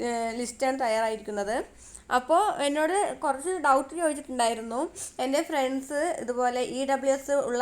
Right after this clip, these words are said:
ആളാണ്, പക്ഷെ അ-, അവർക്ക് ഇ ഡബ്ല്യു എസ് സർട്ടിഫിക്കറ്റ് ആഡ് ചെയ്യാൻ പറ്റിയില്ല. അപ്പോൾ,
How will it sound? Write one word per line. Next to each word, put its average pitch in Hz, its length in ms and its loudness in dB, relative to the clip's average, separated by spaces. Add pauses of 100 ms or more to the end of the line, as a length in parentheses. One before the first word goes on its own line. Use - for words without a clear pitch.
ആളാണ്, 220 460 0 (480)
പക്ഷെ 254 200 -2
അ-, 247 340 4
അവർക്ക് 254 300 0 (160)
ഇ 262 100 -4
ഡബ്ല്യു 269 280 2
എസ് 277 100 -2
സർട്ടിഫിക്കറ്റ് 254 500 0 (120)
ആഡ് 254 180 2
ചെയ്യാൻ 262 320 0
പറ്റിയില്ല. 233 520 -2 (600)
അപ്പോൾ, 262 260 4